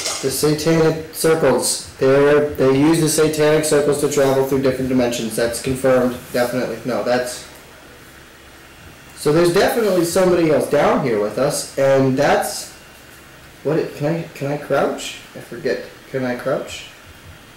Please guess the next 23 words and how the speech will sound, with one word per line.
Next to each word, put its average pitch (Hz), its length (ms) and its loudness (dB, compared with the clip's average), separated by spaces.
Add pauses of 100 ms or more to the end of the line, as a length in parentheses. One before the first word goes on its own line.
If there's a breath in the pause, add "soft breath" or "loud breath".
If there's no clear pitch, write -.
(220)
I 117 60 -10
don't 117 140 -6
think 123 160 -8
I - 60 -12
can. - 300 -12 (2000)
But 139 280 2
there's, 147 520 2 (480)
uh, 135 140 -4 (840)
bacon 175 400 2
soup. - 420 0 (1900)
They 147 140 0
just 160 180 2
have 156 320 0
oodles 165 340 2
of 135 220 -4
bacon 151 400 2
soup. 170 340 -2 (180)
Oh, 143 320 0 (460)
also, 139 340 -2
I 123 60 0
just 135 240 -4
broke 131 260 2
you. 98 200 -4